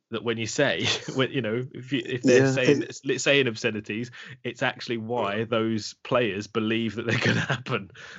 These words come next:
Speaker 1: and
Speaker 2: Yeah.
Speaker 1: therefore maybe stay away from the touchline and don't go as quickly or as hard or as fast into tackles. So it's that whole thing of
Speaker 2: The name
Speaker 1: uh,
Speaker 2: lives on. The name lives on,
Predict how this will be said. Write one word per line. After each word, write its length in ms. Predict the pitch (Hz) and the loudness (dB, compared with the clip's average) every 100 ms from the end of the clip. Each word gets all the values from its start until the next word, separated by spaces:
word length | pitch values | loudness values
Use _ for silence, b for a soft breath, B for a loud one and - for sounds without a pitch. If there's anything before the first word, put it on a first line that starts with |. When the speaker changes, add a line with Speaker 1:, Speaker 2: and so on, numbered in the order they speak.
| B | B
Speaker 1:
and 140 | 110 107 | 0 4
Speaker 2:
Yeah. 160 | 131 | 6
Speaker 1:
therefore 420 | 135 123 110 113 - | 6 2 0 0 -4
maybe 240 | 120 117 | -8 -6
stay 260 | 113 - 127 | -6 -2 -2
away 220 | 127 107 | 0 -4
from 180 | 101 104 | -6 -10
the 80 | 95 | -12
touchline 600 | - - - 95 92 98 | -12 -14 -10 -8 -8 -10
and 240 | 104 101 101 B B B _ _ | -10 -10 -12 B B B _ _
don't 300 | 127 117 107 _ _ _ _ _ _ _ - | 2 2 0 _ _ _ _ _ _ _ 0
go 180 | 110 | 0
as 140 | 107 101 | 0 -2
quickly 400 | - 113 - 101 | -4 -6 -4 -4
or 140 | 101 | -2
as 80 | 98 | -4
hard 340 | 107 98 95 98 | -2 0 0 -2
or 120 | 95 | -6
as 200 | 95 - _ _ | -6 -12 _ _
fast 320 | - 101 95 | -6 -6 -6
into 160 | 101 92 | -10 -14
tackles. 400 | 104 92 98 90 | -14 -12 -10 -6
So 200 | 104 107 B B B | -2 -2 B B B
it's 200 | 120 117 | -4 -2
that 100 | 120 | -4
whole 240 | 107 117 | -2 -2
thing 220 | 110 117 110 | 0 0 0
of 200 | 107 - b b b b b b b b b b _ _ - | 0 -4 b b b b b b b b b b _ _ 2
Speaker 2:
The 120 | 165 | 6
name 220 | 156 156 | 8 6
Speaker 1:
uh, 40 | 151 | 6
Speaker 2:
lives 180 | 131 | 4
on. 240 | 131 104 104 B B | 4 2 -4 B B
The 80 | 147 | 4
name 120 | 143 | 6
lives 200 | 131 110 | 4 4
on, 220 | 113 104 | 2 0